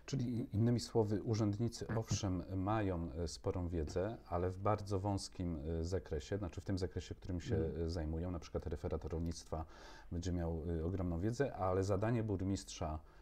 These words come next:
Speaker 1: który stoi na czele urzędu, mieć wiedzę o każdym z tym, e, z, e, o, o wszystkim, co się dzieje w poszczególnych referatach.
Speaker 2: E, nawet więcej powiem, bo <clears throat> dotknął pan sprawy, mówiąc burmistrz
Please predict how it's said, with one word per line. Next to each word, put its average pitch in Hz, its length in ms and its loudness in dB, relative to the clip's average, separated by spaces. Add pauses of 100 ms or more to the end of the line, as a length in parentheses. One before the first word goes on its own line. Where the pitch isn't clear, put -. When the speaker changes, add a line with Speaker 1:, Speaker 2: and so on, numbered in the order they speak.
(100)
Speaker 1:
który - 200 -4
stoi 90 240 0
na 92 140 0
czele 107 280 2
urzędu, 107 500 0
mieć 98 320 0
wiedzę 110 440 2
o 95 60 -2
każdym 104 540 0
z - 100 -12
tym, 85 180 -2
e, 73 40 -4 (760)
z, - 120 -8 (640)
e, - 40 -6
o, 87 340 0
o 87 40 2
wszystkim, - 420 -4
co 107 100 -2
się - 140 -4
dzieje 104 160 2
w - 60 -8
poszczególnych 98 500 -2
referatach. - 480 -4 (280)
Speaker 2:
E, 107 120 -2
nawet 107 320 6
więcej 143 340 10
powiem, 85 340 0
bo 101 320 2 (400)
<clears throat> 113 640 2
dotknął 127 240 4
pan 117 160 4
sprawy, 123 500 6 (240)
mówiąc 127 400 4
burmistrz 135 640 6